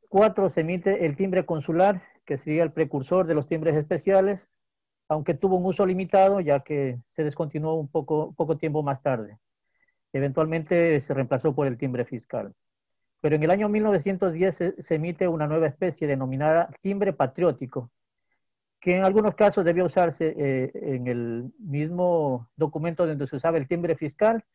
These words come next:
y en otros en productos que debían pagar impuestos cu-, cubiertos por el consumidor. A partir de esa fecha van y vienen un sinnúmero de timbres, cada uno para diferentes fines, y en el que la mayoría de los casos deben usarse simultáneamente varios a la vez.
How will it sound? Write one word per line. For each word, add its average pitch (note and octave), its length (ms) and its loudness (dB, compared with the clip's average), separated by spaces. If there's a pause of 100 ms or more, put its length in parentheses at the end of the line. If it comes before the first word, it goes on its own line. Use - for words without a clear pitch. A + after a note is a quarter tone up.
(420)
y F3+ 100 2
en F#3+ 100 2
otros G3 360 2
en E3+ 100 0
productos E3 440 0
que D3+ 100 0
debían C3+ 260 0
pagar C#3+ 220 2
impuestos C#3 480 -4
cu-, D3 200 -6
cubiertos C#3+ 440 -2
por C#3 120 -2
el B2+ 120 -4
consumidor. A#2+ 640 -4 (1200)
A D3 140 0
partir A#3 260 2
de B3 80 6
esa A#3+ 160 4
fecha A#3 320 4
van A3 160 4
y G3+ 80 2
vienen G#3 260 2
un G3 120 0
sinnúmero G3 520 2
de E3 120 4
timbres, D#3 600 -2
cada D#3 240 2
uno E3+ 220 -2
para D3+ 220 2
diferentes D3 540 -2
fines, E3 460 -6 (720)
y C#3+ 360 0
en C#3+ 200 -2
el C#3+ 80 -2
que C#3+ 120 -2
la C#3+ 80 -2
mayoría D3 260 0
de F3+ 100 2
los C#3+ 60 -4
casos F#3 340 2
deben D3+ 240 0
usarse D3+ 380 -4
simultáneamente D#3 840 -2
varios D3+ 460 0
a C3+ 100 -4
la B2 100 0
vez. A#2+ 300 -4